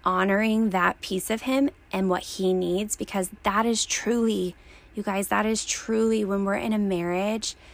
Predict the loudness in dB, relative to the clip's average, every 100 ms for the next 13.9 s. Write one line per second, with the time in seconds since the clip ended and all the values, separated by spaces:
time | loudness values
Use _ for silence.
0 | -20 -20 -20 -6 0 2 4 4 2 0
1 | 0 2 2 0 0 2 2 0 0 0
2 | -2 -6 -6 -4 0 0 -2 -6 -8 -10
3 | -2 0 0 0 0 2 2 0 0 2
4 | 2 0 0 0 2 2 0 -2 -12 -6
5 | 0 0 0 -2 0 -2 -2 -2 -2 -2
6 | -2 -2 -4 -4 -4 -2 -2 2 2 0
7 | -2 -2 0 0 -2 -2 0 0 0 -4
8 | -6 -10 -12 -10 -10 -8 -10 -10 -8 -4
9 | -4 -4 -6 0 2 4 2 -2 -10 -20
10 | -20 -20 -20 -6 -2 0 2 2 2 0
11 | -2 -2 0 0 -2 -4 -6 -6 -6 -8
12 | -12 -8 -6 -4 -6 -6 -4 -2 -2 -4
13 | -6 -8 -8 -8 -12 -12 -8 -8